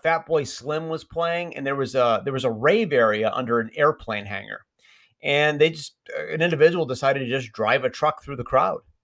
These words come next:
Now, this is even worse than the Hells Angels driving through the crowd on their motorcycles at Altamont. A, a truck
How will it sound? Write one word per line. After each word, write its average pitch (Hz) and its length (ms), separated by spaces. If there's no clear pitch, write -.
Now, 160 120
this 254 200
is 175 140
even 135 300
worse 123 320
than 120 180
the 117 100
Hells 139 300
Angels 151 460
driving 135 380
through 131 120
the 123 100
crowd 135 320
on 131 100
their 120 120
motorcycles 123 640
at 123 100
Altamont. 127 540
A, 147 240
a - 20
truck - 540